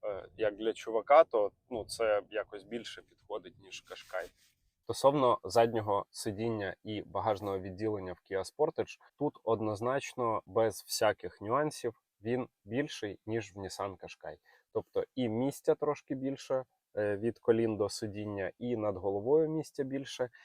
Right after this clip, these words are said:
і багажне відділення, воно більше. Тому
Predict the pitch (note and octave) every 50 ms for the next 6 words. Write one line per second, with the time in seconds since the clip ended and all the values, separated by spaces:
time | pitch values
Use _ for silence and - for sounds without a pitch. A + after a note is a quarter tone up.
0 | - _ _ _ - C#3+ D#3 D#3+ D#3+ C#3+ A2+ G2+ - G#2+ A#2+ A2+ - A#2 G#2 G2
1 | G2 G2+ G2 A2 C3 D3 E3 D#3+ C#3+ C3+ C3 B2 A2 - _ F#2 G2 F#2+ F#2+ G#2
2 | A2+ A#2 - - F#2 F#2 F#2 E2+ - - - - _ - G#2 A#2+ C3+ B2 -